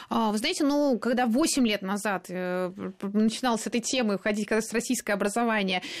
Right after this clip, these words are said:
мне, э, говорили, что, что это даже не произнесут,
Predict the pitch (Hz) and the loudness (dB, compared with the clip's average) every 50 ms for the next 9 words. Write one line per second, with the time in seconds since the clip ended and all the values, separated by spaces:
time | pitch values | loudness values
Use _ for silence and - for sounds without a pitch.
0 | - - 220 233 240 233 220 214 202 202 196 190 185 - 196 202 202 - - 226 | -4 -2 0 2 2 2 4 2 2 2 0 0 -2 -4 -6 -6 -4 -2 0 0
1 | 226 220 240 220 208 196 208 208 - _ _ - - - - 330 330 - - 427 | 2 2 0 0 0 -2 -4 -10 -14 _ _ -6 -6 0 0 0 0 0 0 2
2 | 440 427 - 320 233 254 330 - 285 262 285 254 - 262 262 254 247 269 254 269 | 2 2 2 0 0 2 2 4 4 2 2 2 2 2 2 2 4 4 4 4
3 | - - - 415 466 523 - | 2 2 4 4 4 2 0